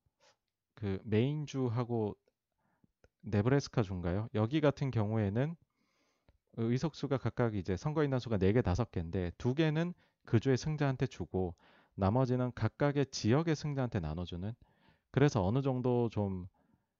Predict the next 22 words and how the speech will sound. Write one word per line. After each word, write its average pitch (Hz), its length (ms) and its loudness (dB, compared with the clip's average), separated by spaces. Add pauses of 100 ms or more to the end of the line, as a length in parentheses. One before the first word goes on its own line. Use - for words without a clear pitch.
(220)
사표가 - 500 0
되지 107 240 0
않도록 101 320 -4
만드는 90 400 -4
것 87 80 -8
같아요. 82 480 -10
뭐, 95 260 -14 (160)
메인에서 104 760 0 (280)
네 98 200 2
개가 113 200 2
있으면은, 98 600 -4 (800)
어, 92 340 -4
이제 98 280 -2
두 113 160 -4
개는 131 420 0 (320)
요번에 104 260 -2
바이든이 98 440 0
승리했으니까 117 880 -6
바이든에게 95 500 -2
가고, 101 460 -8 (380)
하나는 143 540 -4 (440)
그 110 100 -6